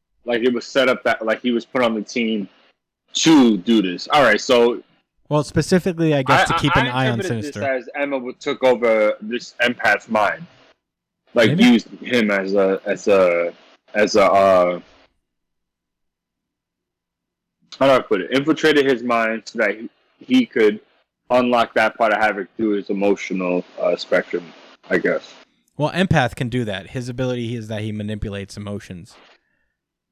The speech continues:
Speaker 2: So he can just do that to people. It's not that he's a mind reader or whatever.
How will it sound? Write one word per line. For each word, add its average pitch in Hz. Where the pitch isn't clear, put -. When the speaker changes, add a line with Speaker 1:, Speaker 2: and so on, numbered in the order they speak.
Speaker 2:
So 101
he 143
can 135
just 110
do 110
that 98
to -
people. 95
It's 110
not 127
that 113
he's 113
a 113
mind 104
reader 101
or 98
whatever. 98